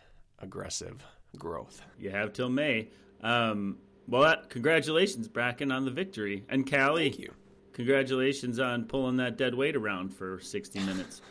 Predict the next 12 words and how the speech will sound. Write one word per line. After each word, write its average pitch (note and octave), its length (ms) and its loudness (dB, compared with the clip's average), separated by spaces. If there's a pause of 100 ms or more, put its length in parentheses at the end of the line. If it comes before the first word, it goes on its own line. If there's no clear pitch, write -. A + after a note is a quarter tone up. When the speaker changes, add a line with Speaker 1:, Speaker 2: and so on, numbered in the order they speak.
(140)
Speaker 1:
<laughs> - 240 -20
Man. - 500 -12 (800)
<laughs> - 680 -14
Her D#3 120 4
back's G2+ 320 2
gotta F#2+ 220 0
hurt. A2+ 320 -4 (400)
Speaker 2:
<laughs> - 100 -16
Speaker 1:
I'm D3 80 -4
carrying G2 380 0
the F#2 80 -10
team. F#2+ 300 -6